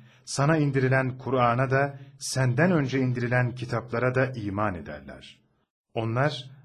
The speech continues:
namazı dosdoğru kılanlar, zekatı verenler, Allah'a ve ahiret gününe inananlardır. İşte onlara büyük bir mükafat vereceğiz. Yüz altmış üçüncü ayet.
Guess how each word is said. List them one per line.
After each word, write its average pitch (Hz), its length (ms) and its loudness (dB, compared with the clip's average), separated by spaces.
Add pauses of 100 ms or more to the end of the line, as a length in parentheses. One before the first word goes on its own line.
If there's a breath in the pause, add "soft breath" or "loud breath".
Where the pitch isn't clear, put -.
(100)
namazı 113 560 0
dosdoğru 127 500 0
kılanlar, 117 680 -2 (280 loud breath)
zekatı 127 680 0
verenler, 127 640 0 (320 loud breath)
Allah'a 131 560 2
ve 139 160 4
ahiret 120 560 0
gününe 110 300 -4 (100)
inananlardır. 95 1000 -6 (540)
İşte - 280 -4
onlara 104 600 -2 (260 loud breath)
büyük 123 500 -2
bir 107 160 -2
mükafat 95 840 -6
vereceğiz. - 720 -16 (920)
Yüz 101 260 -4
altmış 123 360 0
üçüncü 107 380 -6
ayet. 67 500 -12